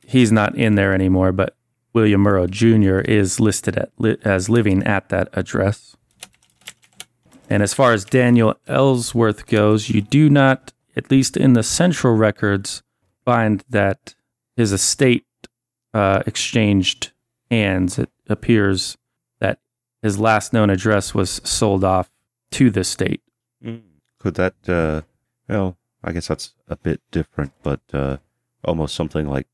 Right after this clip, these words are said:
Speaker 2: uh, what Corbett sort of did. Like he, I guess it passed to someone else, but it was still kind of up in the air.
Speaker 1: Right, yeah. So the property's currently just, just held by the government.
Speaker 2: And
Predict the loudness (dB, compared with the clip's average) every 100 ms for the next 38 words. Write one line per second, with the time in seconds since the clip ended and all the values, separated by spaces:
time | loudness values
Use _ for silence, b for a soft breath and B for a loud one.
0 | -6 -4 -4 -6 _ _ _ -10 -8 -8
1 | -6 -6 -4 -6 _ _ -6 -4 -4 -6
2 | -4 -2 -2 -4 -8 -8 -8 -8 -8 _
3 | _ _ -8 -6 -6 -8 -12 _ _ _
4 | _ -6 -6 -6 -6 -6 -4 -6 -4 -4
5 | -4 -6 -8 -8 -8 -8 -8 -8 -8 -8
6 | -8 -10 _ _ -12 -8 -8 -6 -4 -4
7 | -4 -8 _ _ _ -4 0 0 -2 -6
8 | -4 -4 -6 -14 _ _ _ B B B
9 | -6 -2 0 0 0 0 -4 -2 -4 -2
10 | -2 -2 -2 -8 -8 -4 -4 -2 -2 -2
11 | -2 -2 -2 -4 -2 -2 0 0 -2 _
12 | _ _ _ -6 -4 -4 -8